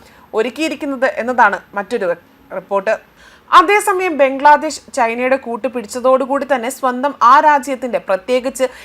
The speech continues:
ഇടക്കാല സർക്കാരിന്റെ തലവനായ മുഹമ്മദ് യൂനസ് സ്വയം ശവക്കുഴി തോണ്ടുന്നതിന് തുല്യമാണ്. ഓപ്പറേഷൻ സിന്ധൂറിന് ശേഷം ചൈനയോട് ചാഞ്ഞു നിൽക്കുന്ന ബംഗ്ലാദേശ് പല പദ്ധതികളും ആസൂത്രണം ചെയ്യുന്നു എന്ന റിപ്പോർട്ടുകൾ നേരത്തെ തന്നെ പുറത്തു വന്നതാണ്.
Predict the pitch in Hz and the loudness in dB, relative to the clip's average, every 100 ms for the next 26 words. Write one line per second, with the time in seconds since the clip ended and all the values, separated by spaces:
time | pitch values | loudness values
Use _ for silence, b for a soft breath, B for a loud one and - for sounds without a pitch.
0 | B 247 277 320 320 349 330 254 277 262 | B 0 4 6 6 4 -2 2 2 2
1 | 254 254 233 233 277 269 240 247 233 294 | 0 0 0 2 2 2 2 -2 -4 -2
2 | 294 302 262 254 262 - - 254 254 311 | -2 -2 -4 -4 -6 -14 -6 0 0 0
3 | - 247 240 262 294 294 247 247 269 277 | 0 0 0 -4 -6 -2 -2 0 0 0
4 | 254 - 220 208 202 180 196 - _ _ | -2 -6 -8 -6 -4 -2 -4 -8 _ _
5 | b b b b b b 220 220 254 247 | b b b b b b 0 2 0 0
6 | 277 262 269 233 262 254 277 277 254 294 | -4 -4 -6 -2 -2 -2 -4 -4 -4 -6
7 | 285 277 233 247 262 277 277 233 247 294 | 0 -2 0 -2 -2 0 2 2 0 -2
8 | 277 269 247 269 240 226 247 262 269 269 | -4 -4 -4 -2 -2 -2 2 2 2 -2
9 | 262 254 302 294 247 269 262 262 233 330 | 2 4 2 0 -4 -4 -2 2 2 2
10 | 285 277 285 285 269 254 269 254 254 240 | -4 -4 -4 -4 -4 -4 -4 -2 -2 0
11 | 269 285 262 247 226 233 262 294 285 226 | 0 0 0 -2 -2 -4 -2 -2 -2 -2
12 | 220 214 226 185 185 190 208 | -2 -2 0 -4 0 0 0